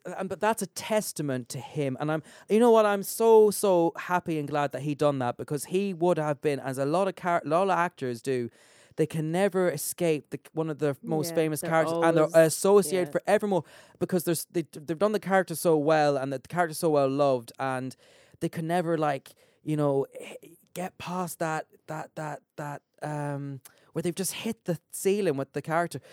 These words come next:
Speaker 1: And you thought that nearly for, for Bryan Cranston with Hal and his portrayal of that in Malcolm in the Middle, but I mean, he takes, he takes Walter White, and he just takes the character to another level. He, his acting,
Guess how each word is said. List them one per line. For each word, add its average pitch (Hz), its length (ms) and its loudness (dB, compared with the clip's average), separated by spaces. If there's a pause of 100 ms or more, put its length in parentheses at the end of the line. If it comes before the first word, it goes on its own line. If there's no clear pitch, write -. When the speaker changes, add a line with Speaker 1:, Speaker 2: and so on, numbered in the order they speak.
(180)
Speaker 1:
And 180 160 0
you 220 80 0
thought 294 360 2
that 233 240 2
nearly 190 260 0
for, 160 320 0
for 151 220 0
Bryan 156 320 2
Cranston 151 340 -4
with 127 80 -6
Hal 123 560 -2
and 131 220 -6
his 139 160 -10
portrayal 147 420 -2
of 131 60 0
that 135 180 -4
in 123 60 -10
Malcolm 135 340 -6
in 123 60 -8
the 139 40 -4
Middle, 147 240 -2 (360)
but 139 160 -4
I 156 140 -2
mean, 143 420 -2
he 151 340 -8
takes, - 800 -10 (500)
he 170 320 -6
takes 143 480 -8
Walter 135 320 0
White, 131 240 0
and 127 100 -8
he 160 240 -6
just - 220 -12
takes 139 300 -6
the 120 80 -12
character 131 400 -8
to 127 100 -8
another 127 220 -6
level. 123 160 -4
He, 156 200 -6
his 143 120 -10
acting, 143 520 -6